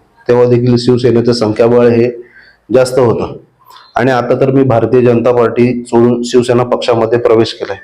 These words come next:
आता शिवसेनेत प्रवेश करत असताना मला माझ्या परिसरातील नागरिकांना न्याय देण्याच्या मा-, न्याय देण्यासाठी मी आज ह्या पक्षामध्ये प्रवेश केलाय.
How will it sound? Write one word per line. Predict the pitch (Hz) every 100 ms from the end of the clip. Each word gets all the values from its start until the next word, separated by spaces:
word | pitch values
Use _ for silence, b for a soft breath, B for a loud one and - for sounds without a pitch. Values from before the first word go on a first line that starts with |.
| - _ _ B B B B B
आता | 123 156
शिवसेनेत | 147 156 156 151 147
प्रवेश | 147 143 131 143
करत | 135 131
असताना | 127 113 123 113 101 - - _ _
मला | 110 120 131
माझ्या | 131 127
परिसरातील | 123 117 117 - 120 117 123 120 - 123
नागरिकांना | 107 104 117 120 113 110 104 101 _ _ _ _
न्याय | 95 107 123
देण्याच्या | 120 113 120 120
मा-, | 113 104 -
न्याय | 113 127
देण्यासाठी | 127 117 123 110 95 107 B B B -
मी |
आज | 120 123
ह्या | 117
पक्षामध्ये | 113 - 110 107 107
प्रवेश | 107 101 101
केलाय. | 101 101 104